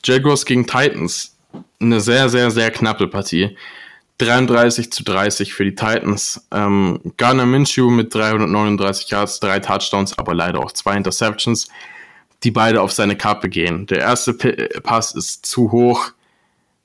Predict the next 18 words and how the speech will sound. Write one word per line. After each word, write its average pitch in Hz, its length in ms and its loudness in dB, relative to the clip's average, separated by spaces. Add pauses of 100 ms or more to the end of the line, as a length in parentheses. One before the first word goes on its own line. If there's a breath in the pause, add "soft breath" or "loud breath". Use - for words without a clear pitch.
(120)
Der 110 80 4
Wide 110 200 4
Receiver 110 340 0
tippt 156 320 -2
ihn 120 100 4
dann 117 200 2
auch 110 120 2
noch 110 140 4
nach 104 220 0
oben 120 420 6
und 107 580 0 (120)
der 104 100 2
wird 107 220 2
dann 104 100 0
von 107 220 -2
Christian - 480 -2
Fulton 101 600 0
gepickt. - 480 -2